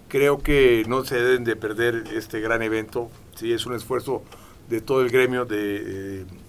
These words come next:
inclusive del sector turístico y, y de, del gobierno para, para poder lograr este, este festival que estoy convencido que será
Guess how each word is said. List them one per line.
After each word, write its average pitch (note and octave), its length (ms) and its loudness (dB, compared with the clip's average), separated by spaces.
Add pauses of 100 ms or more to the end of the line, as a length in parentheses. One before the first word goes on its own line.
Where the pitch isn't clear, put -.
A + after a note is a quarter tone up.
(160)
inclusive A2 480 -6
del G#2+ 160 -4
sector G#2+ 540 -6 (360)
turístico A2+ 680 -8 (500)
y, G2+ 540 -6
y G2 680 -8 (100)
de, F#2+ 520 -4 (200)
del G2 120 -8
gobierno A#2 460 -2
para, G#2+ 280 -2
para G#2+ 340 -8
poder A2 560 -8 (100)
lograr A2 400 -4
este, G#2 240 -10 (240)
este G#2 220 -12
festival G2+ 420 -12 (380)
que F#2+ 100 -10 (240)
estoy A2 280 -8
convencido G#2+ 500 -8
que G2+ 100 -12
será G2+ 380 -10